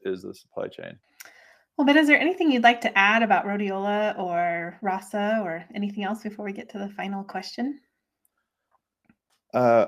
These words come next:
Speaker 1: I, Rhodiola, uh, I will toss in a couple ca-, caveats, 'cause I think adaptogens and Rhodiola in general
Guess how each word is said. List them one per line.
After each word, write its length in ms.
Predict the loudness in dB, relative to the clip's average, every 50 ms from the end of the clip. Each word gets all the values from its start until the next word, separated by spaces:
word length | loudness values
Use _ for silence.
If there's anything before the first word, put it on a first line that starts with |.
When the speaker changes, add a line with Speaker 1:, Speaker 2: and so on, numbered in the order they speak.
| 2 -2
Speaker 1:
I, 300 | -2 0 0 0 0 -4 -10 _ _ _ _ _ _ _ _ _ _ _ _ -6
Rhodiola, 800 | -4 -2 -2 0 2 2 4 4 4 2 2 0 -2 -2 -4 -8 -16 -20 _ _ _ 0
uh, 240 | 4 4 4 4 4 2
I 80 | 0
will 400 | 2 2 2 2 2 0 -2 -6 _ _ _ _ _ _ _ _ _ _ _ _ _ _ _ _ _ _
toss 260 | -2 -2 -2 -2 -4 -6
in 100 | -6 -6
a 40 |
couple 300 | -2 -2 -2 -2 -2 -6
ca-, 320 | -6 -8 _ -6 -4 -4 -6 -6
caveats, 480 | -2 -2 0 0 2 2 0 0 0 -4
'cause 160 | -4 -2 -2
I 60 | -2
think 240 | -2 -2 -6 -6 -6 _ _ _ _ _ _ _ _ _ _ _ _ _ _ _
adaptogens 640 | -8 -2 2 2 2 2 0 -6 -6 -6 -6 -6 -8 -10
and 100 | -6 -4
Rhodiola 520 | -2 -2 0 0 0 0 -2 -2 -4 -6
in 140 | -12 -12 -8
general 560 | -8 -8 -6 -6 -6 -4 -4 -6 -6 -10